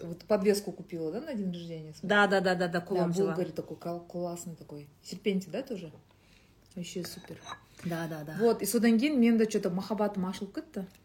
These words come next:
Speaker 2: Да, я вот умею заражать. Менің қасымда, а, жүретін адамдар, даже если бұрын украшениеге қызықпаса да, білмеймін, қалай алып қалғанын білмей қалады. Вот, э, это вот прям,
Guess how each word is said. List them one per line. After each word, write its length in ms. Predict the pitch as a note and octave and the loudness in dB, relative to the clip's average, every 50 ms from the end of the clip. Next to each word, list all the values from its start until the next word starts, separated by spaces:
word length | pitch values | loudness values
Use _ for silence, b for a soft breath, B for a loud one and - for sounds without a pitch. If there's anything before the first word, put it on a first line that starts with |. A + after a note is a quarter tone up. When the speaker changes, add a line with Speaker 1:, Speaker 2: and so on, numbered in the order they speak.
| _ - | _ -2
Speaker 2:
Да, 200 | F3+ F3 E3+ E3 | 0 0 2 2
я 180 | E3 F3 F#3+ G3 | 2 4 4 4
вот 140 | F#3+ F#3+ | 4 4
умею 340 | G3 G3 G#3 G3+ G3+ G3 F#3 | 4 4 6 6 6 6 4
заражать. 440 | E3+ F3+ F3 F3 E3+ F#3+ A3+ A3+ - | 4 2 2 2 2 0 0 2 2
Менің 180 | A3 G3 F#3+ F3 | 2 2 4 2
қасымда, 380 | F3+ F3+ - G3 F#3 F3+ F3+ F3+ B B B B B B B B B B - | 0 -2 0 0 2 0 0 -2 B B B B B B B B B B -4
а, 340 | - F3 E3+ E3+ D#3+ D#3+ D#3 D#3 | 0 2 2 4 2 2 0 -2
жүретін 340 | - F#3 F#3+ F#3 F#3 G3 F3+ | 0 0 0 0 0 0 0
адамдар, 380 | E3+ E3 F3 E3+ F3 F#3 G#3 G#3+ | 0 2 2 2 2 2 0 0
даже 300 | G3+ F3+ E3+ E3+ E3+ E3+ | 0 0 0 0 0 -2
если 300 | D#3+ D#3+ - - E3+ D3+ | -2 -4 -4 -4 -4 -4
бұрын 340 | D3+ D#3+ D#3+ E3+ E3+ F3 E3 E3 - | -4 -4 -4 -2 -2 -2 -2 -4 -6
украшениеге 540 | E3+ - F#3 F3+ - - F3 E3+ D#3+ - D3 - | -8 -6 -4 -4 -2 -2 -2 -2 -2 -4 -6 -8
қызықпаса 460 | - - F3+ E3+ - - F3 E3 - E3+ | -6 -6 -6 -6 -4 -6 -6 -4 -4 -2
да, 100 | F3+ F#3+ | -4 -4
білмеймін, 380 | F#3 F#3 F3+ F3 F3+ F3+ - | -2 0 2 2 2 2 0
қалай 240 | - - F#3 F#3+ F#3+ | -2 -2 0 0 0
алып 260 | D3+ D3 D#3+ F3+ - - | 0 0 -2 -4 -2 -2
қалғанын 300 | F#3 F3 E3 E3+ E3+ E3 | -2 0 0 0 0 -2
білмей 280 | - D#3 D#3+ D#3+ D#3+ | -2 -4 -4 -4 -4
қалады. 280 | D3 D#3+ E3 D#3+ - D#3 | -4 -4 -4 -4 -4 -6
Вот, 140 | D3 - - | -6 -4 -4
э, 40 | D3+ | -4
это 460 | D3+ A#2+ - - - F3 D#3 D#3 D3 | -4 -4 -6 -6 -4 -4 -4 -4 -4
вот 180 | C#3+ D3 D3 - | -6 -8 -8 -8
прям, 340 | - D#3+ D3+ D3 C#3+ C#3+ | -4 -4 -4 -4 -4 -8